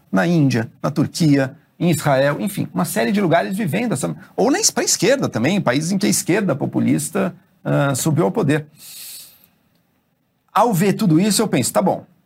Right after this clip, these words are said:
é legal a gente ver os motivos específicos do nosso país pra entender, assim, por que que é esse grupo e não aquele, por que que essa pessoa subiu e não aquela, isso tudo é relevante.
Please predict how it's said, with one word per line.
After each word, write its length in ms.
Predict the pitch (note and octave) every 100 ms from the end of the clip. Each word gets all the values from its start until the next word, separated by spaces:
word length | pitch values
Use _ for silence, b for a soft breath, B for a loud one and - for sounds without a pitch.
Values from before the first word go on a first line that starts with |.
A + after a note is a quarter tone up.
| _
é 80 | -
legal 280 | E3 A3 F#3+
a 40 |
gente 200 | C#3 D3 C3
ver 120 | D#3+
os 100 | D#3+
motivos 400 | D#3 - F3+ F3
específicos 1120 | F3+ G3+ C#3 - C#4+ - F3+ - - - - _ _ _ -
do 80 | E3
nosso 300 | D3 C#3 C#3+
país 220 | D#3+ D#3
pra 100 | G#3
entender, 360 | G3 G#3+ F3
assim, 300 | G3 D3+ F#3
por 140 | D#3 E3
que 100 | A#3+
que 120 | A3+
é 120 | G3
esse 440 | F#3+ A3+ - - F3
grupo 340 | E3 A3+ -
e 40 | F#3
não 100 | F#3
aquele, 420 | - F#3+ G3+ F3
por 120 | F3
que 80 | F#3
que 100 | G3+
essa 240 | G#3+ G3+
pessoa 240 | F#3 D#3+ F#3
subiu 320 | F3 D#3+ G3+
e 40 |
não 100 | G3
aquela, 280 | F3+ F3+ E3
isso 220 | E3 -
tudo 180 | - F#3+
é 60 | F#3
relevante. 500 | E3 A#2+ G#2+ -